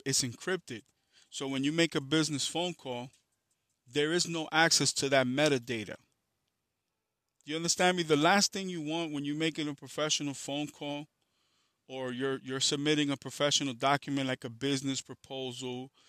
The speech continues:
something that needs a non-disclosure agreement, um, especially when you're talking about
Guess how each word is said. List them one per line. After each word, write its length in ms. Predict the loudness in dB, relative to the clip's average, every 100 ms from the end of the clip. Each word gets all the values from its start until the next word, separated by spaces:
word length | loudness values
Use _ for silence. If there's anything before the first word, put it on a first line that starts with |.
| -20 -8
something 460 | -2 0 0 -2 2
that 120 | 4
needs 280 | 6 6 4
a 60 |
non-disclosure 880 | 2 2 2 0 -2 -4 -6 -6 -6
agreement, 640 | -8 -4 0 0 0 -2 -6 _ _ _ _ _ -8
um, 280 | -4 -4
especially 560 | -2 0 2 2 2 2
when 80 | 0
you're 120 | -2
talking 340 | -4 -6 -6
about 320 | -4 0 0